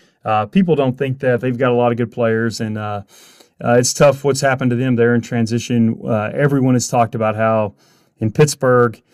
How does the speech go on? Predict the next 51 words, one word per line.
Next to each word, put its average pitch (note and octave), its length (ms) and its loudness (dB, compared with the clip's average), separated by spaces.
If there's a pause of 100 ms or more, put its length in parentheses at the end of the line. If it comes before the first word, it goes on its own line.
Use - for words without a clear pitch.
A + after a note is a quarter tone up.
I B2 60 2
mean, B2 260 2
when B2+ 160 0
they B2 120 4
played, B2 480 0
uh, G2+ 320 -4 (260)
the B2+ 120 -8
Steelers, A#2+ 560 0
it A#2+ 80 -4
was A2+ 360 -6
literally, C#3 760 2
it A#2 100 0
looked B2 200 -4
like B2+ 140 -4
a A2 80 -6
Pittsburgh B2+ 460 -2
home B2+ 220 -2
game. - 280 -10 (360)
Uh, G#2 160 2
did A2+ 200 0
you E3+ 80 -4
guys D#3+ 200 2
see E3+ 360 0
any E3 180 2
stuff E3 300 -2
about D#3 260 -2
that? D3+ 160 2
And B2+ 100 -2
they B2 120 -2
had B2+ 120 -4
those A2+ 180 -2
stupid C3+ 360 -4
towels A#2+ 420 0
waving A#2+ 260 0
around. A2 340 -4
And A2 160 -2 (260)
I G#3+ 80 -2
feel F#4+ 180 2
sorry D#3+ 340 2
for C3 140 -6
these A2+ 220 -2
guys F#2+ 340 -4
'cause D3+ 200 -6
you A3+ 40 -2
play A3 200 0
hard G3+ 180 2
and F3 240 -2
you B3 80 2
don't F4 180 0
control F#3 400 2
that. F#2 300 -10